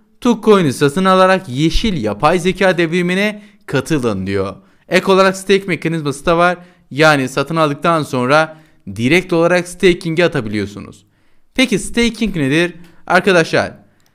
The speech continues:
geliyorsunuz buy and stake diyorsunuz veya satın aldıktan sonra cüzdana bağlıyorsunuz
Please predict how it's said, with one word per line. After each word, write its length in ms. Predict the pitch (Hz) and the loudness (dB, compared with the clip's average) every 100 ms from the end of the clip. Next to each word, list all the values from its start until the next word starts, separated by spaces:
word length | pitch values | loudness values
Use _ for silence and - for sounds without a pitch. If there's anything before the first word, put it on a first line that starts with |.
| _ - | _ -8
geliyorsunuz 640 | 139 190 214 208 196 185 135 | 2 4 4 2 -2 -2 2
buy 180 | 165 175 | 4 4
and 80 | |
stake 360 | 170 - 185 180 | 0 0 0 0
diyorsunuz 420 | 151 117 131 131 | -4 -4 -6 -2
veya 360 | 151 151 151 147 | 2 2 2 -2
satın 280 | 151 131 160 | -6 -2 -2
aldıktan 420 | 151 147 185 170 | -2 -2 -4 -4
sonra 320 | - 131 104 | -4 -6 -4
cüzdana 360 | 123 135 151 160 | -6 -2 -2 2
bağlıyorsunuz 680 | 156 156 156 165 180 185 | 2 0 -4 -4 -6 -6